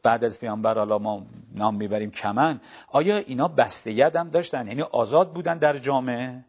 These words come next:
یا نه؟ خب ما تاریخ شیعه رو مطالعه می‌کنیم، هیچ وقت شیعه آزاد نبود در جامعه اسلامی، بسیار تحت فشار بود،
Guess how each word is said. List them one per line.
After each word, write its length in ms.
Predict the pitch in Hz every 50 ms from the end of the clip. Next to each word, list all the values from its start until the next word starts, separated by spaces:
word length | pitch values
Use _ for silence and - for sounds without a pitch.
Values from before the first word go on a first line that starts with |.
| _ _
یا 160 | - 107 92 87
نه؟ 300 | 90 113 135 147 107 - _ _ _ _ _ _ _ _ _ _ _ _ _ _ _ _ _
خب 180 | - - 98 95 _ 98 92 95
ما 120 | 123 -
تاریخ 420 | - - - 98 110 120 117 - 117
شیعه 260 | - - 107 104 101
رو 80 | 98
مطالعه 400 | 95 98 92 - 101 95 95 98
می‌کنیم، 320 | 98 95 - - 117 131 135
هیچ 200 | 127 127 120 123
وقت 140 | 127 123 -
شیعه 380 | - - 107 113 123 139 143 - - _ _ _ -
آزاد 400 | 117 107 104 - 131 139 143 - -
نبود 260 | 160 170 151 143 110
در 140 | 113 104 98
جامعه 340 | - 113 104 98 98 98
اسلامی، 380 | 98 95 - 98 98 95 98 - _ - - - - _ -
بسیار 560 | 123 - - - - - 143 151 180 196 196
تحت 340 | - - 117 123 117 - 135
فشار 500 | 117 - 104 98 - - 104 104 104 101
بود، 360 | 98 101 - - _ _ _